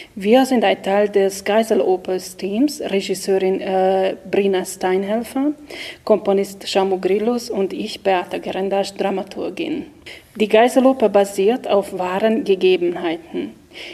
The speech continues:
In neunzehnhundertdreiundsiebzig in, äh, sozialistischen Ungarn besaßen zwei Jungs, die Söhne eines wichtigen Parteifunktionärs der Stadt Balassagyarmat, ein Mädcheninternat und nahmen die, die Mädchen als Geisel.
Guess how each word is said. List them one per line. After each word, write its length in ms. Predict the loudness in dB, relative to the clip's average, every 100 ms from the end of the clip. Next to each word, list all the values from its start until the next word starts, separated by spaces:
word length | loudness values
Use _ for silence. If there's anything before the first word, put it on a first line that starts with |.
| -6
In 200 | 2 6
neunzehnhundertdreiundsiebzig 1400 | 6 6 4 4 4 4 4 2 2 0 -2 -2 -8 -8 -4
in, 320 | -2 -4 -10 -8 0
äh, 260 | 4 4
sozialistischen 840 | 6 4 4 2 2 -2 -6 -4 0
Ungarn 580 | 4 4 4 2 0
besaßen 600 | -2 2 2 2 0 -2 -2
zwei 240 | 0 2
Jungs, 580 | 2 0 0 0 -2 -14 -14 -16 -8
die 140 | -6
Söhne 340 | 2 4 6 4
eines 380 | 2 0 -2 -2
wichtigen 500 | -4 -2 -2 -2 2
Parteifunktionärs 1200 | 0 0 -2 -2 -4 -6 -4 -2 0 -2 -4 0
der 140 | 0
Stadt 380 | 0 0 -2 2
Balassagyarmat, 880 | 0 0 -4 -4 0 0 2 0 0
ein 240 | 0 0 2
Mädcheninternat 1080 | 0 -2 -4 -2 -2 -4 -4 -2 -2 -4 -4
und 180 | -2
nahmen 380 | 0 2 2 0
die, 220 | -2 -4
die 220 | -6 -2 2
Mädchen 480 | 2 0 -2 -4 -2
als 260 | -4 -6
Geisel. 480 | -6 -6 -8 -12 -14